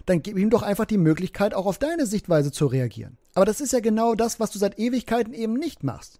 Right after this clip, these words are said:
Du gibst dem Zuschauer nicht deine Sichtweise in einem Video über Ronja, Markant oder Jay Riddle, welche du ja eigentlich mal angekündigt hast, aber nie gekommen sind, sondern sagst immer nur,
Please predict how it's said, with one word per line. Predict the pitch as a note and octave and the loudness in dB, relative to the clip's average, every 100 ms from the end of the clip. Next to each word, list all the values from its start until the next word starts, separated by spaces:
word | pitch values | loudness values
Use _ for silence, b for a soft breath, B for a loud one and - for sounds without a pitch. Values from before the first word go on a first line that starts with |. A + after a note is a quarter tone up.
| - | -6
Du | C#3 | -2
gibst | G3+ - | -2 -2
dem | B3+ - | -6 -2
Zuschauer | C4 - A#3+ A#3 | -2 0 0 0
nicht | A3+ - | 0 2
deine | D#3+ F3+ F#3 | 2 4 0
Sichtweise | C4+ - F#3 D#3 D3 F3 C4 | -2 -2 2 2 2 0 -2
in | - | -4
einem | F3+ F3 F3 | 0 0 0
Video | A3 C#4+ G3 F#3 | -2 0 0 2
über | D#3 | 0
Ronja, | C#3 A3 A3+ A3 | 4 4 4 0
Markant | G#3 C#3 - G#3+ A3 | 0 -2 0 0 0
oder | D3+ C3+ | -2 -2
Jay | C#3 | 0
Riddle, | C3 G#3 A#3 A#3+ - - | 2 2 2 -2 -4 2
welche | D#3 D#3 D3 | 4 4 0
du | D#3+ | 2
ja | D#3 | 2
eigentlich | D3 D3+ | 2 -4
mal | - | -6
angekündigt | - D3 E3 G3+ G#3 - | -2 -2 0 -2 -2 -4
hast, | A#3 | -4
aber | E3 C3 | -4 0
nie | C3+ | 0
gekommen | C3 - C#3 C#3+ | 0 -2 -2 -2
sind, | F3+ C4 - b | -2 -4 -10 b
sondern | - F#3 E3 | 0 0 4
sagst | G3+ - | 2 2
immer | A#3 A#3 | -2 0
nur, | A#3+ C4 | 2 2